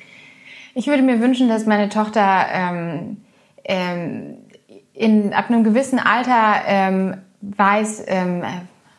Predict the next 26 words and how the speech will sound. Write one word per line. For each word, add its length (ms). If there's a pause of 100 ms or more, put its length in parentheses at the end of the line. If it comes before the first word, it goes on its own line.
(220)
was 280
ihre 180
Bedürfnisse 600
sind, 180
sich 140
traut, 320
auch 120
Fragen 360
zu 100
stellen, 540 (340)
ähm, 220
eine 80
Möglichkeit 560
hat 120
oder 100
eine 160
Anlaufstelle, 800
ähm, 240
findet, 420
wo 80
sie, 340
wo 60
ihre 200
Fragen 520
beantwortet 640
werden. 420